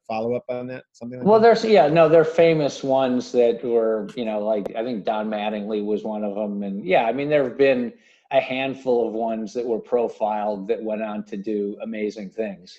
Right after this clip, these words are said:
Speaker 1: Well, but, you know, part of my point is, like, sometimes when you get early success, it undermines your sort of drive. I remember talking to, uh, we talked to Mike Watola at Soccer America about a lot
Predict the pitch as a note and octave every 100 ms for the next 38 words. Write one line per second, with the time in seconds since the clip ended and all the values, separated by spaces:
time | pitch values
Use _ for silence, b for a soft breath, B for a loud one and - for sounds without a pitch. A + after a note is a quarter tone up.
0 | - F3 D#3 F3+ F3 E3 F3 D#3+ - A3+
1 | B3 G#3+ A3 F3 C3 B2+ - F3+ G#3 F3+
2 | D3 A#2+ C3+ B2 C#3 C#3 C3+ D3 - A2
3 | - E3+ D#3 - - A2+ B2+ C#3 B2 A#2
4 | A2+ G#2 A2 - A2 F#2+ F2 C3 D#3 C#3
5 | G2 - b b b b B2 B2 A#2+ A#2+
6 | A#2 A2+ G#2+ G#2+ G#2+ G#2 A2+ A2+ A#2+ A2
7 | A2+ A2 C3 C3+ G2+ - A2 A2 G#2+ A#2+
8 | B2 G#2 G2 G2 G2 - b b b A#2
9 | A2+ A#2 B2+ D3+